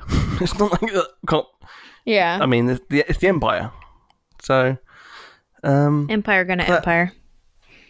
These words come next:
Speaker 1: if that was the case, I think that's just more interesting stuff about the First Order and the Empire and Palpatine's plans, 'cause we already know that apparently the show's gonna set up the, the First Order,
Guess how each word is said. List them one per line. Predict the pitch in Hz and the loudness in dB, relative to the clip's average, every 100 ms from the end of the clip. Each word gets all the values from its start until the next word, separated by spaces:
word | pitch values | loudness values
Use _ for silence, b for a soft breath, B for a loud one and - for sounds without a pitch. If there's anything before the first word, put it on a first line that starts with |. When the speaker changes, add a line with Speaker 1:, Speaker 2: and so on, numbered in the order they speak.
| b | b
Speaker 1:
if | 220 - | -2 4
that | 233 156 | 2 4
was | 196 180 | 0 0
the | 139 | -2
case, | 123 123 | -2 -2
I | - | 0
think | 185 | 0
that's | 160 - | 0 -2
just | 147 | 2
more | 147 156 147 | 4 4 4
interesting | 143 - 127 | 0 -4 -4
stuff | - 127 | -2 -4
about | 117 123 135 - B B B B B _ | 0 0 0 -6 B B B B B _
the | - | -4
First | 104 135 127 - | 0 2 0 -2
Order | 135 131 120 113 - | 2 4 4 2 0
and | 110 113 110 113 - - _ _ _ _ _ | -2 0 0 -4 -8 -16 _ _ _ _ _
the | - 120 | -2 2
Empire | 113 113 - 110 107 | 4 2 2 2 2
and | 110 | 0
Palpatine's | - 113 - 120 - | -2 -2 -4 -6 -4
plans, | 127 127 - - - - | -2 -2 -4 -10 -16 -8
'cause | 123 | -2
we | 131 | 2
already | 147 151 131 123 | 4 4 4 2
know | 123 | 4
that | 113 - _ - | 2 -2 _ -14
apparently | - 113 117 | -4 -2 -2
the | 113 | -2
show's | - 117 113 | 0 0 0
gonna | 113 | -2
set | 107 113 | -2 -2
up | 107 - - | -2 -4 -6
the, | 123 120 - b b - | -2 -2 -4 b b -10
the | - | -2
First | 123 110 - | 0 0 0
Order, | 143 147 - - | 2 2 -2 -8